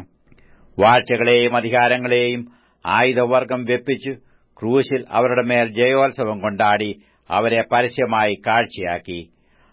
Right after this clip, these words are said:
അതുകൊണ്ട് ഭക്ഷണപാനങ്ങൾ സംബന്ധിച്ചോ പെരുന്നാൾ, വാവ്, ശബത്ത്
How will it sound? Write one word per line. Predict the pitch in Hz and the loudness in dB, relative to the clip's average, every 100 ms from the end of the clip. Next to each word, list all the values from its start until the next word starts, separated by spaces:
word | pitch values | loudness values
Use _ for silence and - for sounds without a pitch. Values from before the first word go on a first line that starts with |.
| - | -2
അതുകൊണ്ട് | 92 110 113 117 | -2 0 -2 -2
ഭക്ഷണപാനങ്ങൾ | 117 120 127 123 120 120 123 127 123 127 _ | -2 -2 0 -2 2 2 2 0 -2 -4 _
സംബന്ധിച്ചോ | - 120 131 123 123 - 135 127 _ _ _ _ - | -6 -4 -2 -4 -8 -4 -4 -4 _ _ _ _ 0
പെരുന്നാൾ, | 113 127 127 127 123 98 | 2 2 4 2 2 0
വാവ്, | 117 123 135 135 135 _ | 2 2 2 -4 -14 _
ശബത്ത് | - 135 113 131 - 143 | -6 -2 0 0 -2 -6